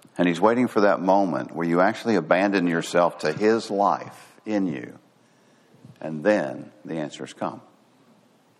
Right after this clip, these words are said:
Because when you're operating at that level of relationship with him,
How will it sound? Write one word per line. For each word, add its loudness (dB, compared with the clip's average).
Because -2
when 2
you're 4
operating 2
at -2
that 4
level 2
of -2
relationship 0
with -6
him, -6